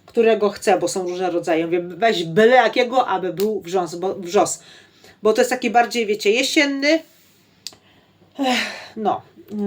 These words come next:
no i tyle, dobra. Z Laur-, z Laurą zjadłyśmy obiad.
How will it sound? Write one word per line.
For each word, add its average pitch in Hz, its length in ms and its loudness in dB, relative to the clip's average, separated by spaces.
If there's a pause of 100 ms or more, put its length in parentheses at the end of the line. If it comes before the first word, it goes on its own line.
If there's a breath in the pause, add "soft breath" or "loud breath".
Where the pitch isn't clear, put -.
(320)
no 208 100 -6
i 208 100 -2
tyle, 160 240 -6
dobra. 160 400 -4 (1080)
Z 165 120 -10
Laur-, 196 340 2
z 175 140 -6
Laurą 214 400 2
zjadłyśmy 185 640 -4
obiad. 208 560 -2